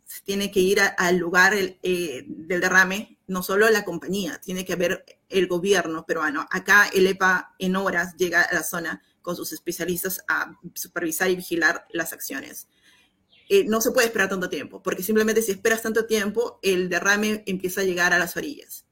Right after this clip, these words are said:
Y cuando llega al, al, a la orilla es donde es más difícil de removerlo. ¿Por qué? Porque el petróleo usualmente en el agua simplemente va a estar en la superficie. Entonces, si usas estas tecnologías llamadas booms, eh, que son como contenedores,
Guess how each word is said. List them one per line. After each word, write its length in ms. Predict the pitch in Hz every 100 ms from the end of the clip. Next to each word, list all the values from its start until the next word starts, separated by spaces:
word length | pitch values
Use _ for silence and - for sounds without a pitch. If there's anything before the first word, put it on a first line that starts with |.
| -
Y 320 | 202 196 190 _ -
cuando 200 | 190 190
llega 260 | 190 214
al, 180 | 196 175
al, 220 | 180 175 -
a 80 | 175
la 100 | 175
orilla 400 | 196 226 175 165
es 120 | 185
donde 180 | 180 175
es 80 | 185
más 120 | 180
difícil 360 | 170 180 175
de 120 | 165 165
removerlo. 540 | 165 143 127 - - _ _ _ - -
¿Por 160 | 190
qué? 160 | 190 226
Porque 180 | 220 196
el 60 |
petróleo 400 | 185 190 226 262
usualmente 440 | 262 254 226 226 226
en 100 | 208
el 100 | 196
agua 260 | 254 269
simplemente 380 | 269 202 208 208
va 80 | 185
a 20 |
estar 160 | - 196
en 60 |
la 80 | 185
superficie. 560 | - - - - - - _ _ _ _
Entonces, 500 | 180 185 185 185 185
si 140 | 196
usas 340 | 208 220 220 202
estas 240 | - 220
tecnologías 500 | 214 202 170 185 196
llamadas 440 | 190 185 180 180
booms, 440 | - 196 202 262 - -
eh, 320 | 185 180 165 147 -
que 100 | 185
son 100 | 214
como 260 | 226 226
contenedores, 880 | 214 196 180 165 180 190 - 220 -